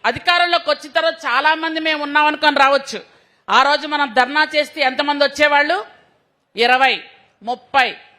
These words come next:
మాక్సిమం యాభై మంది. పది మందితో కూడా, ఎస్, తమ్ముడు ఉన్నాడు అప్పుడు, పది మందితో కూడా మనం కూర్చున్న సందర్భాలున్నాయి.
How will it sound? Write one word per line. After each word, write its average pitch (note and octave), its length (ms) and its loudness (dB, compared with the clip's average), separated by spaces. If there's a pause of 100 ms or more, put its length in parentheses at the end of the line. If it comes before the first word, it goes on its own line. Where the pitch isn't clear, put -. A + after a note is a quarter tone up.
(360)
మాక్సిమం B3+ 540 -2
యాభై A#3+ 500 0
మంది. G#3+ 380 -8 (260)
పది D4+ 260 2
మందితో F#4 460 0
కూడా, F4+ 280 0
ఎస్, D#4+ 420 -4
తమ్ముడు D#4+ 180 0
ఉన్నాడు D#4 220 0
అప్పుడు, - 180 -4
పది C#4+ 240 -2
మందితో F#4 360 2
కూడా E4 260 0
మనం D#4+ 220 0
కూర్చున్న D4+ 560 0 (440)
సందర్భాలున్నాయి. C#4 840 0